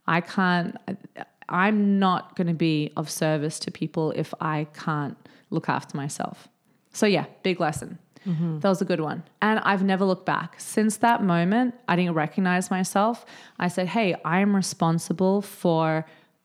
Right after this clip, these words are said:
Speaker 1: how I show up in the world, and I'm not doing myself a service or the people around me. I'm putting in these systems,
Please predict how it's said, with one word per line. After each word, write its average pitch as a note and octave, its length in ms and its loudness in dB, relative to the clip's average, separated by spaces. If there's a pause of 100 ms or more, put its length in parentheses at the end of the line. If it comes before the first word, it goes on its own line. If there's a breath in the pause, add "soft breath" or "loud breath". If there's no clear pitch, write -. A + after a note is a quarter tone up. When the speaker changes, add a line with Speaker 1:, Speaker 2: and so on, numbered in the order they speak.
(140)
Speaker 1:
how E3+ 240 2
I E3 60 4
show F3 280 2
up D#3+ 180 0
in E3+ 60 0
the E3+ 60 2
world, E3 440 2
and E3 300 0
I'm E3 160 0
not F3 220 -2
doing E3 280 0
myself D#3 460 -2
a F#3 60 0
service F#3+ 480 0
or - 100 -2
the D3+ 80 -2
people E3 320 -4
around D3+ 300 -2
me. G3 200 -2 (340 loud breath)
I'm F#3+ 200 2
putting B3+ 360 0
in A3+ 120 4
these E3+ 220 0
systems, A3+ 640 0